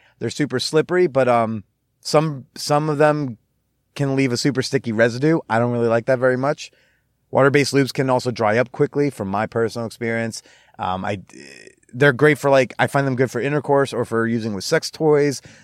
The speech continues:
Like, I use a water-based lube when I wanna, you know, put something inside of me, for example. Personally, I really, really, really like a good silicone-based lube, like Uber Lube. I, that's my personal one.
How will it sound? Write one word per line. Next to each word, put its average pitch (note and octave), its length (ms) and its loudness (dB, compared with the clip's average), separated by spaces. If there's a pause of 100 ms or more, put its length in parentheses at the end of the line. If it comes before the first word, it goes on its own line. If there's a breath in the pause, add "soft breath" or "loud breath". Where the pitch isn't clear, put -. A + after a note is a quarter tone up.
Like, A2+ 140 -2
I A#2+ 60 2
use A#2+ 180 2
a A#2 60 0
water-based C3 560 4
lube C3+ 240 2
when B2 100 0
I A#2 80 2
wanna, A2+ 480 2
you B2+ 100 -6
know, G#2+ 140 -2
put - 220 -4
something A#2 320 -6
inside G#2+ 360 -2
of G2 120 -6
me, G2 320 -6 (600)
for B2+ 100 -6
example. B2 400 -6 (1080)
Personally, A3 320 4
I G#3 40 4
really, F#3+ 280 2
really, F3+ 240 0
really E3+ 540 0
like E3 180 2
a D#3 60 -2
good C#3 220 -2
silicone-based B2 680 -2
lube, D3 360 0 (640)
like A2+ 320 0
Uber D#3+ 360 6
Lube. C3+ 480 4
I, G#2 160 -8 (100)
that's - 400 -12
my A2 220 -8
personal A#2+ 440 -8
one. G2 280 -8